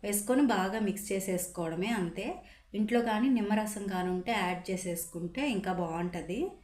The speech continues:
కానీ నిమ్మరసం లేనప్పుడు ఏంటంటే కొంచెం వాటర్ అనమాట, అంటే కొంచెం లిక్విడ్గా రావడం కోసం వాటర్ కానీ నిమ్మరసం కానీ యాడ్ చేసుకోవచ్చు. నా దగ్గర నిమ్మరసం లేదు, అయిపోయింది, అందుకని నేను యాడ్ చేయలేదు. ఇక్కడ వచ్చేసి పిల్లలకి పెరుగు వడ అయితే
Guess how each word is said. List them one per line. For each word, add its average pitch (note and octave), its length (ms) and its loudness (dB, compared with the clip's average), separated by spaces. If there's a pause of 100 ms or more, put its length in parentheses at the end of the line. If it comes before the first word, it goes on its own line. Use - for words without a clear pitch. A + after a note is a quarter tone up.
(340)
కానీ A3 160 2
నిమ్మరసం A3 480 2
లేనప్పుడు G3+ 460 -2
ఏంటంటే G3 300 -2
కొంచెం G3+ 440 -2
వాటర్ F3+ 320 -2
అనమాట, F#3 360 -2
అంటే F#3+ 220 0
కొంచెం G3 400 -2
లిక్విడ్గా G3+ 440 2
రావడం F3+ 360 4
కోసం F3+ 440 0 (580)
వాటర్ F#3+ 300 2
కానీ G3 280 2
నిమ్మరసం F#3 480 2
కానీ F3+ 180 2
యాడ్ F3 300 -2
చేసుకోవచ్చు. E3+ 680 -4
నా B3+ 120 4
దగ్గర F3 220 0
నిమ్మరసం F#3 520 2
లేదు, E3+ 360 0
అయిపోయింది, F#3+ 680 -2
అందుకని G#3 340 -2
నేను A3 160 2
యాడ్ D#3+ 280 -4
చేయలేదు. E3 460 -2 (560)
ఇక్కడ G#3+ 220 0
వచ్చేసి A#3 380 -2
పిల్లలకి G#3 920 -2 (500)
పెరుగు G#3 220 2
వడ G3 140 4
అయితే F3+ 560 2